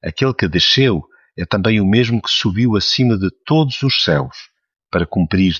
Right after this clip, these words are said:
todas as coisas. A sua especialidade sempre foi fazer a vontade do Pai, e é seu desejo estampá-la também em nós.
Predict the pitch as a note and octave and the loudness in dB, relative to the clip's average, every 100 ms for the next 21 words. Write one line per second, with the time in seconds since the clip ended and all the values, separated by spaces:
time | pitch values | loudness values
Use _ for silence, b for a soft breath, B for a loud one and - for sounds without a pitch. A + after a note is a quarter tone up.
0 | - A2 F#2 E2+ D#2+ - - D2 C#2 C2+ | -4 -2 0 0 -2 -4 -2 -2 -2 -8
1 | - - _ _ _ _ _ - G2 - | -10 -14 _ _ _ _ _ -8 -4 2
2 | A#2 - - - - C3+ G2+ F2 G#2+ G#2 | 2 0 -4 -6 0 0 2 2 2 2
3 | E2 - G#2+ F2+ - G#2+ G2+ G2 E2+ G#2 | -2 -4 -4 -6 -4 -4 -2 -2 0 0
4 | G2 F2+ E2+ E2 G#2 G2+ G2 G#2+ - E2+ | 0 0 -2 0 -2 -2 -4 -8 -2 -2
5 | C3+ - _ _ _ _ _ - D#2+ D#2 | -2 -10 _ _ _ _ _ -6 -4 -4
6 | - A2+ A2+ E2+ D#2+ G2 G2 E2+ - - | -2 -2 -2 -4 -2 0 -2 -4 -6 -2
7 | G#2 F2+ F#2 F#2+ D#2+ - - E2 D2 E2 | -2 -2 0 2 0 -2 -2 -2 0 0
8 | D#2 D2 C#2 C2 | 0 -2 -2 -4